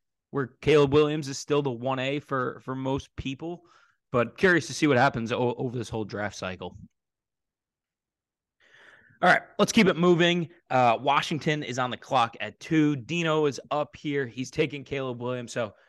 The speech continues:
Caleb Williams, uh, sigh of relief that Chicago didn't select him, 'cause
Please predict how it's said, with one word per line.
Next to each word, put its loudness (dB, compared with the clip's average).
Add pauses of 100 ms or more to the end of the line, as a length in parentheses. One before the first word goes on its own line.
(160)
Caleb -2
Williams, 0 (120)
uh, 0
sigh -2
of -2
relief -8
that -6 (100)
Chicago 0
didn't -4 (280)
select -2
him, -4
'cause -10